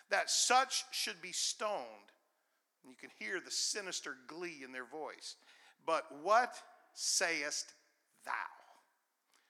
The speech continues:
They're trying to trap him. If he says, "Stone her," like the law of Moses said, Jesus has now become merciless and cruel.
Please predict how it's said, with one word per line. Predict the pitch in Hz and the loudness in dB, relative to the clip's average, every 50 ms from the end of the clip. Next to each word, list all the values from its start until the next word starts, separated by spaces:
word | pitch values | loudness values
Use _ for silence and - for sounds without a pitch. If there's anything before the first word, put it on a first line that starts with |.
| _ _ | _ _
They're | - - | -20 -4
trying | - 185 180 170 | -2 -2 -2 -2
to | 151 | -6
trap | - - - 220 220 180 - - | -6 0 2 4 4 2 2 -2
him. | 123 113 - - _ _ _ _ - - _ | -10 -12 -14 -20 _ _ _ _ -20 -20 _
If | - 185 180 | -10 -8 -8
he | 185 180 | -6 -4
says, | - - 208 196 185 180 - - - - | -2 2 2 2 2 2 0 -4 -6 -4
"Stone | - - - - 240 240 240 226 185 | -4 -2 0 4 4 4 4 2 0
her," | 160 165 165 | -2 -2 -2
like | 170 170 165 | -2 -4 -4
the | - 170 | -6 -6
law | 165 165 165 156 | 0 2 2 2
of | 151 156 | 2 0
Moses | 180 214 214 202 - 131 | -2 -4 -4 -4 -6 -6
said, | - - 165 156 156 - - - - - _ | -4 -4 -4 -4 -6 -8 -14 -20 -20 -20 _
Jesus | 147 151 190 202 190 151 131 - - - | -10 -10 -8 -6 -6 -6 -4 -4 -4 -6
has | 151 127 - | -6 -6 -2
now | 165 165 165 | 0 0 0
become | 160 - - - - 156 151 147 147 | 0 -2 -10 -8 -6 -6 -6 -6 -6
merciless | 160 202 220 220 - - 185 185 185 175 - - - | -2 -2 0 0 0 -2 -2 -4 -4 -4 -4 -6 -6
and | 170 160 143 | -10 -12 -12
cruel. | - - - - 165 127 98 95 - | -14 -14 -12 -10 -10 -10 -12 -16 -18